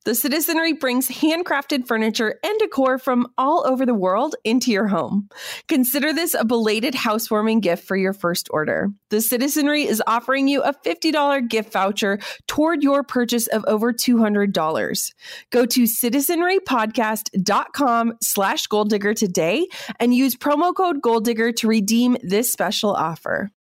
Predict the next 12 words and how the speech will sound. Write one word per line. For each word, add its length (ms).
Big 260
thank 280
you 80
to 120
Finn, 460
the 280
on-demand 600
assistant, 640
for 160
supporting 540
Goal 180
Digger. 480